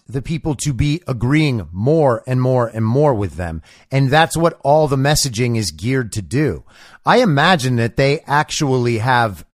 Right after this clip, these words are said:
algorithms and people studying exactly how they're supposed to message everything to achieve the proper results.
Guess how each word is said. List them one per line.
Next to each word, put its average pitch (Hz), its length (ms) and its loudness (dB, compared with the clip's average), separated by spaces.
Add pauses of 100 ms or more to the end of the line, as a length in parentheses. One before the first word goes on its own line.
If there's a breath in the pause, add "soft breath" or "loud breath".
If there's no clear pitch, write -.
(160)
algorithms 120 800 0 (100)
and 117 420 -2 (220)
people 151 360 -4
studying 131 680 0 (280 loud breath)
exactly 165 720 0
how 147 260 2
they're 131 180 0
supposed 139 420 -2
to 131 80 -2
message 123 520 0
everything 131 600 -2
to 117 180 -4
achieve 131 420 -4
the 110 100 -4
proper 113 360 -2
results. 104 720 -2